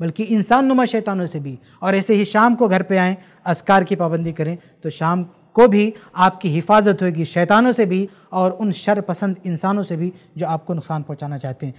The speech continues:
तो इस चीज़ की पाबंदी करें, इंशाअल्लाह उम्मीद है कि मसला हल हो जाएगा। और जब मसला हल किसी तरह से ना हो तो इसलिए तो इस्लाम ने मसला रखा है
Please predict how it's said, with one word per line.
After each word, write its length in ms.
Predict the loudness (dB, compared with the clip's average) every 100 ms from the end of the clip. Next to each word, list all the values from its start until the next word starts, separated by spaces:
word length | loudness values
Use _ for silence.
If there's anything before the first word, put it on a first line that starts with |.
| -10
तो 60 | -6
इस 160 | -2 0
चीज़ 200 | 0 -2
की 80 | 0
पाबंदी 380 | 0 0 -2
करें, 180 | -2 -4
इंशाअल्लाह 640 | -4 -4 -4 -4 -6 -8 -6
उम्मीद 240 | -2 0
है 60 | -2
कि 100 | -2
मसला 260 | -4 -4
हल 140 | -4 -2
हो 80 | -2
जाएगा। 260 | -4 -6 -12 -18 -4
और 100 | -2
जब 120 | 0
मसला 260 | -2 -2 -4
हल 180 | -2 -4 -2
किसी 200 | -2 0
तरह 180 | 2 2
से 140 | 2
ना 100 | 0
हो 180 | 0 -2 -8 _
तो 60 | -8
इसलिए 300 | -6 -2 -2
तो 100 | -2
इस्लाम 300 | -6 -4 -4
ने 160 | -4 -6
मसला 280 | -10 -6 -4
रखा 260 | -4 -2 -4
है 140 | -4